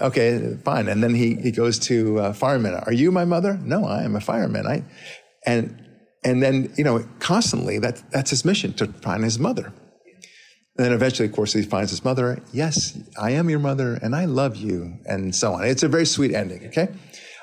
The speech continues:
I, I feel like these, these people are like that little baby chick looking around. "Are you my mother? Are you my mother? Are you my," constantly seeking fulfillment, some sort of connection, some sort of attachment that, that will give them meaning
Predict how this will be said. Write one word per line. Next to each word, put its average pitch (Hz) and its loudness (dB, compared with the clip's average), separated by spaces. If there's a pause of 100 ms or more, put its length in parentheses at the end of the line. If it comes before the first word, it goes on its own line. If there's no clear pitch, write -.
(140)
I, - -2
I - 0
feel - -2
like - -2
these, - 0 (460)
these 147 0
people 104 -2 (280)
are 127 2
like 123 2
that - -2
little 123 2
baby 123 2
chick - -6 (680)
looking 117 2
around. 143 2
"Are 98 -2
you 104 2
my 147 2
mother? 208 -2 (120)
Are - -4
you 101 2
my 123 2
mother? 170 -4
Are - -6
you 113 0
my," - -2 (280)
constantly 160 0
seeking - 0
fulfillment, - 0 (880)
some 175 2
sort 147 2
of 131 -6
connection, 127 -2
some - -4
sort 117 0
of 87 -4
attachment - -2 (360)
that, - -4
that 131 2
will 135 4
give 170 2
them 185 4
meaning 170 0